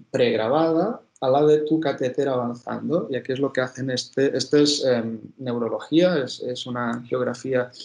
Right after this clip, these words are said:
del sistema nervioso central en la que veis un vaso muy tortuoso en la que el cirujano quería escoger perfectamente en qué rama iba a pasar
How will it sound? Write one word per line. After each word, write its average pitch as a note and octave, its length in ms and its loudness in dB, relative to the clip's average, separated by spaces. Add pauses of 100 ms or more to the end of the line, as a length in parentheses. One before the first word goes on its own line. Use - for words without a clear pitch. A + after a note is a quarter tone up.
(520)
del D3+ 140 4
sistema B2+ 380 0
nervioso C3 480 0
central F3 520 0 (280)
en C#3+ 80 2
la C3 120 2
que B2+ 100 0
veis C#3+ 240 4
un C3 100 -6
vaso D3 320 -2
muy D3 160 2
tortuoso E3+ 800 0 (260)
en D3 120 2
la D#3+ 120 4
que E3+ 100 0
el F3 120 4
cirujano E3+ 600 0
quería D#3+ 300 4
escoger D#3+ 500 -4
perfectamente E3+ 1000 -2
en C#3 140 -4
qué E3+ 140 4
rama D#3+ 560 0
iba C#3+ 240 0
a C3 120 -4
pasar B2+ 520 -4